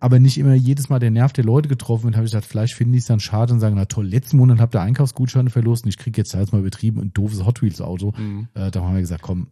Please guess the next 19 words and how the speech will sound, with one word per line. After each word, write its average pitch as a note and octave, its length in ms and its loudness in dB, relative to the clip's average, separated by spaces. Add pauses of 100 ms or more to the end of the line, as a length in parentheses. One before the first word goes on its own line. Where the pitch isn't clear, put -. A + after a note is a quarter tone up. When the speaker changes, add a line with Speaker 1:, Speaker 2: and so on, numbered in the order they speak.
(120)
Speaker 1:
wir - 80 -8
machen F2+ 240 -6
wieder E2+ 160 -4
Gutscheine." F#2 300 -8
Speaker 2:
Weißt E2 140 -2
du, - 20 -4
was A2+ 200 -4
echt - 180 -12
scheiße B2 380 -4
ist? A#2 240 -8 (120)
Speaker 1:
Hm. F2+ 140 -8 (760)
Speaker 2:
Ich - 120 -20
bin C#3+ 120 -2
ja C#3 80 -2
auch B2 100 -2
so, A#2 560 -2
ähm, G#2 440 -6 (180)
Modellauto G2+ 720 -6
Speaker 1:
Mhm. G2 220 0